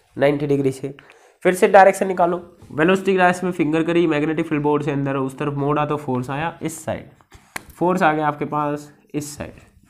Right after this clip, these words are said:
अगर ये चार्ज पार्टिकल यहाँ से एंटर किया होता, वेलोसिटी की डायरेक्शन में फिंगर करो, कर्ल करो तो ये आ गया इस साइड। अगर ये चार्ज पार्टिकल ऐसा होता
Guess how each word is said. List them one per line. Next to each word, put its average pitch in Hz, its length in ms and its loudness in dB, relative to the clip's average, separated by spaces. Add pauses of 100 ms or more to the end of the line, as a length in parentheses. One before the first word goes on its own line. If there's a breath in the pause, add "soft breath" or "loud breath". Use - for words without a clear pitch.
(340 soft breath)
अगर 170 120 2
ये 214 120 6
चार्ज 196 280 8
पार्टिकल 185 400 2
यहाँ 135 300 -2
से 151 120 -6
एंटर 180 280 0
किया 180 200 4
होता, 160 320 4 (420 loud breath)
वेलोसिटी 175 340 0
की 175 60 0
डायरेक्शन 170 300 4
में 165 80 -4
फिंगर 151 300 -2
करो, 160 420 -2 (1040 soft breath)
कर्ल 151 300 0
करो 156 320 0
तो 147 120 -6
ये 139 140 0
आ 135 140 4
गया 143 280 -6
इस 143 200 -8
साइड। 123 280 -10 (340 soft breath)
अगर 185 160 4
ये 196 80 6
चार्ज 185 260 6
पार्टिकल 170 420 2
ऐसा 151 220 2
होता 156 360 4